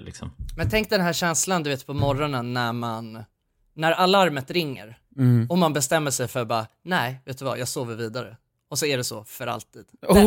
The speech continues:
Speaker 2: den
Speaker 3: det är
Speaker 2: här
Speaker 3: den
Speaker 2: lite
Speaker 3: känslan.
Speaker 2: sweet spot, sweet spoten
Speaker 1: Ah, ja.
Speaker 2: där, när det är som, du vet, när det är som, åh, det är så skönt
Speaker 3: Ja, man bara
Speaker 2: att
Speaker 3: kurrar
Speaker 2: ligga
Speaker 3: in,
Speaker 2: kvar
Speaker 3: liksom.
Speaker 2: här.
Speaker 1: <laughs>
Speaker 2: Ja, att det är så det liksom känns när man, när man dör. Att man är så,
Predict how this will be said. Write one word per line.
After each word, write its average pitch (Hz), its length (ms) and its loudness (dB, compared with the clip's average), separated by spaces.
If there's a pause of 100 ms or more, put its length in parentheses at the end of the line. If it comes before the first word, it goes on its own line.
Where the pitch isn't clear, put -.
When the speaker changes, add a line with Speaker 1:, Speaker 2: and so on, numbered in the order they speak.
Speaker 2:
den 185 120 8
Speaker 3:
det 160 80 8
är 185 40 10
Speaker 2:
här 151 80 6
Speaker 3:
den 196 120 8
Speaker 2:
lite 151 120 4
Speaker 3:
känslan. 147 380 6
Speaker 2:
sweet 110 140 6
spot, 120 240 4 (200)
sweet 233 380 6
spoten 143 280 6
Speaker 1:
Ah, 110 180 8
ja. 90 60 6
Speaker 2:
där, 139 140 6
när 147 120 4
det 160 120 6
är 160 80 6
som, 160 200 2
du 180 60 4
vet, 185 140 4
när 185 60 0
det 175 60 6
är - 20 4
som, - 120 -2 (120)
åh, 240 180 0
det 269 80 0
är 302 40 2
så - 200 4
skönt - 320 4
Speaker 3:
Ja, 277 120 10
man 127 120 6
bara 135 120 6
Speaker 2:
att - 60 4
Speaker 3:
kurrar 147 260 8
Speaker 2:
ligga 156 100 8
Speaker 3:
in, 123 100 4
Speaker 2:
kvar 98 300 4
Speaker 3:
liksom. 127 840 4 (200)
Speaker 2:
här. 92 140 2 (100)
Speaker 1:
<laughs> - 0 -
Speaker 2:
Ja, 165 260 6
att 190 160 2
det 208 80 2
är 214 60 4
så 254 300 4
det 208 80 4
liksom 165 320 0
känns 156 520 2
när 131 240 4
man, 117 420 0
när 131 180 0
man 120 200 -2
dör. 117 360 -2 (240)
Att 156 160 -2
man 156 140 -2
är 202 140 2
så, 123 400 2